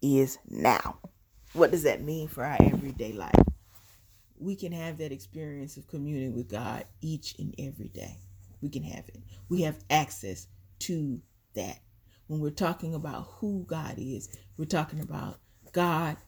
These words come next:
in the representation of kindness and compassion and merciful and faithful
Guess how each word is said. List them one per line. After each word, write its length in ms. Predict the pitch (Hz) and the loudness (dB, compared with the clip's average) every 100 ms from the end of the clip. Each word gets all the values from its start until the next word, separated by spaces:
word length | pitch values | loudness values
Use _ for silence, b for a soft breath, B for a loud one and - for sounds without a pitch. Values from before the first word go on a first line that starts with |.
| b b b | b b b
in 120 | 156 | -2
the 80 | 156 | 0
representation 1040 | 165 160 151 151 151 180 160 - 135 151 - b b - | -2 -2 -4 -4 -4 -2 -2 -2 -4 -4 -8 b b -6
of 440 | 165 156 151 151 - _ - | -2 0 -2 -6 -20 _ -10
kindness 640 | - 151 160 160 135 151 - | -4 0 0 0 -2 -4 -6
and 180 | 151 147 | -6 -4
compassion 840 | 143 120 - 131 170 - 151 139 - b b | -6 -6 -2 -2 -2 -4 -6 -8 -12 b b
and 260 | - 147 151 | -6 -2 0
merciful 640 | 156 156 - 147 - 147 - | 0 0 -2 -6 -8 -10 -8
and 240 | 151 147 143 | -8 -6 -6
faithful 640 | - 156 147 - 131 - | -2 0 -2 -4 -8 -10